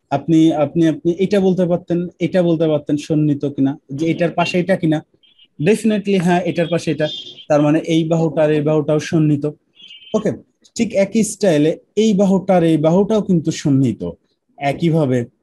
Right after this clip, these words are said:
এই বাহুটা, এই বাহুটাও সন্নিহিত। কিন্তু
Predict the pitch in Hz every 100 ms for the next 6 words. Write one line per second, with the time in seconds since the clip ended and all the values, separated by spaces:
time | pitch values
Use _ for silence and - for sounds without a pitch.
0 | _ 135 139 147 165 165 156 139 139 151
1 | 185 185 175 - 127 110 95 92 87 _
2 | _ _ - 196 175